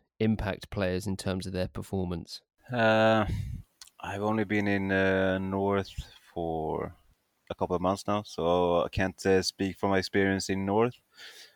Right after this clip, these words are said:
Speaker 2: But, uh, from previous teams, I noticed when we travel too much, I think there's a limit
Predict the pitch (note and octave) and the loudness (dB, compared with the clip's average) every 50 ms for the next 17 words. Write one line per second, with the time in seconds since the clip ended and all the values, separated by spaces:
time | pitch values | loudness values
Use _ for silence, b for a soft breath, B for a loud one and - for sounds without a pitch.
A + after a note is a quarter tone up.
0 | B B - F#2+ F#2+ F#2 _ - - - F2+ F#2 F#2 F#2 F2+ F2+ F2 - - F#2+ | B B 2 4 4 4 _ -2 -8 -2 2 4 6 6 6 4 2 0 -4 -8
1 | - - - A2+ A2 G#2+ A2+ A2 - - - A2+ A2+ A2+ A#2 A#2 - - - - | -6 -2 0 0 2 2 0 -2 -4 -4 -2 0 0 0 -2 -4 -6 -6 -8 -8
2 | - - - _ _ _ _ _ _ _ _ _ _ _ _ - - E2+ F2 F2 | -8 -10 -12 _ _ _ _ _ _ _ _ _ _ _ _ -8 -2 2 4 4
3 | F2+ F2+ F#2 F#2+ G2 G2+ G#2 G#2+ G#2+ A2 - - - - F#2+ F#2 F#2 F2+ F#2+ F#2 | 4 2 2 4 4 4 6 6 4 2 2 -2 -2 0 0 0 0 0 0 2
4 | F#2 F#2 F#2 - _ - - - - A2+ G#2+ G#2 A2 G#2 G#2+ G#2+ G#2+ G2+ - - | 2 0 0 -2 _ -12 -8 -2 2 4 6 6 6 4 4 2 2 2 -2 -6
5 | - - A2+ A#2+ B2 C3 C3+ C#3+ C#3 - - - - - - F#2 - B2 A#2+ A2+ | -4 -2 0 0 4 6 6 6 4 4 -2 -4 2 4 2 4 4 0 -4 -2
6 | - A2 G2+ - - F#2 F#2 G2+ G#2+ A2+ A#2 - - - - - - - | -2 -2 -4 -2 -2 0 0 0 0 0 -2 -4 -6 -12 -12 -12 -12 -14